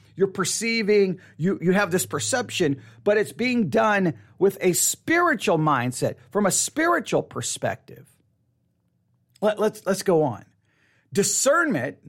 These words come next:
now this is from a, a non-Christian source. Discernment in the Christian religion is considered as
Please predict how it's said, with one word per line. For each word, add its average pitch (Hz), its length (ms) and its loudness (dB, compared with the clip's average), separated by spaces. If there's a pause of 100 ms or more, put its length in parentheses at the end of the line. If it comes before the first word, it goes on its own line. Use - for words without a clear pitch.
(100)
now 156 100 2
this 190 220 0
is 170 80 -10
from 170 160 -2
a, - 100 -2
a 160 120 -2
non-Christian 160 960 -4
source. 123 520 -8 (1200)
Discernment 220 880 0 (600)
in 202 160 4
the 190 100 2
Christian 220 760 0
religion 147 680 0
is 202 220 0
considered 214 760 0
as 180 320 0